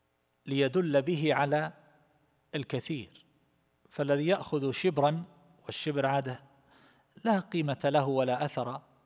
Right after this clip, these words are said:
له، ماذا عسى أن يتوسع بشبر من الأرض؟ فيعاقب بهذه العقوبة ظلماً، يعني لا حق له فيه،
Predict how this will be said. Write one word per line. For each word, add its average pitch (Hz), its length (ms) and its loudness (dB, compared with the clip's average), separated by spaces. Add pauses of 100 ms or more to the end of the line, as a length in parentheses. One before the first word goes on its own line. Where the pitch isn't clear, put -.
له، 165 340 0 (680)
ماذا 175 220 6
عسى 135 260 6
أن 131 160 0
يتوسع 147 680 2 (140)
بشبر 143 480 -2 (840)
من 139 200 -4 (320)
الأرض؟ 143 380 0 (1500)
فيعاقب 139 1900 0
بهذه 139 440 2
العقوبة 117 520 -4 (1000)
ظلماً، 160 760 2 (340)
يعني 139 240 0
لا 175 120 8
حق - 340 0
له 139 360 2 (320)
فيه، 143 440 -4